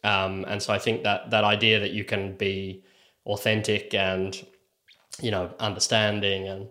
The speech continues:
even just that example with the, the breakup from, from earlier, I think was a, a, a really good example. All right, what do you guys think is the most overrated trend in marketing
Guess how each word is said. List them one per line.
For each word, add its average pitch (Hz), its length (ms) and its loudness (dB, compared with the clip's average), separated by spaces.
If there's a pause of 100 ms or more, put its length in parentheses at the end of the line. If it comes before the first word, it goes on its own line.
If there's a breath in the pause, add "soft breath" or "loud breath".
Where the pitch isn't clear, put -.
(140)
even 120 260 2
just 110 180 -4
that 101 100 -2
example 98 420 0
with 95 160 -2
the, 95 300 -4
the 107 60 -4
breakup 98 560 -2 (140)
from, 92 300 -4
from 95 200 -8
earlier, 92 200 -2
I 80 80 -4
think - 180 -10
was 107 160 -12
a, 101 560 -10
a, 107 60 -4
a - 20 -2
really 101 240 -6
good 92 160 -8
example. 98 460 -6
All 202 80 10
right, 156 140 8
what 208 140 8
do 285 60 4
you 294 80 2
guys 285 220 4
think 220 160 2
is 190 120 2
the 175 60 2
most 151 360 4
overrated 139 720 8
trend 107 500 2
in 113 160 0
marketing 104 600 0